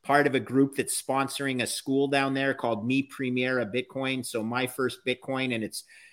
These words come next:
you know, we have, uh, school manuals that have been translated. Uh, well, they're in obviously Spanish, but they've been translated to about four other, uh,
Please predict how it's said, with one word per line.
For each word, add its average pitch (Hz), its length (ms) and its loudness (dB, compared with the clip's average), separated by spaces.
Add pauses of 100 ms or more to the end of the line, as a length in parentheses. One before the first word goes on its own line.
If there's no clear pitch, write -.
(120)
you 120 100 2
know, 127 80 4
we 120 140 4
have, 113 240 4
uh, 110 160 4
school 143 360 6
manuals 139 600 6
that 120 80 0
have 110 80 -4
been 110 280 -2
translated. 131 800 0 (380)
Uh, 110 540 6
well, 123 180 6
they're 120 180 6
in 127 300 2
obviously 120 360 2
Spanish, 135 540 2
but 117 160 -2
they've 113 200 2
been 120 120 0
translated 123 640 0
to 117 220 2
about 104 260 -2
four 131 340 0
other, 120 460 0
uh, 104 380 0